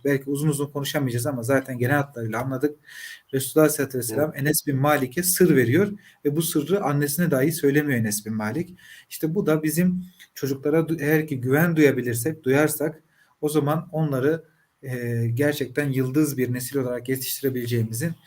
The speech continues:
Speaker 1: en önemli göstergesidir.
Speaker 2: Evet.
Speaker 1: Vaktimiz doldu. Bilmiyorum ekleyeceğiniz bir şey var mı hocam?
Speaker 2: Elhamdülillah.
Speaker 1: Evet.
Speaker 2: Hocam çocuklarımıza,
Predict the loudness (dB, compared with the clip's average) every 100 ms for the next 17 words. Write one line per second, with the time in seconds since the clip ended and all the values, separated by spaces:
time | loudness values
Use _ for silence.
0 | -20 _ _ -8 -6 -4 -6 -6 -2 2
1 | 2 0 -2 -4 -4 -8 -10 -14 _ -20
2 | -20 -20 _ -4 -4 -4 -4 -4 2 2
3 | 4 2 0 -2 -6 -4 -2 -2 -4 -8
4 | -8 -6 -6 -6 -2 2 4 4 2 0
5 | -4 -8 -14 -18 _ _ _ _ _ _
6 | -8 -4 4 6 6 6 4 2 2 4
7 | 6 6 6 2 2 -8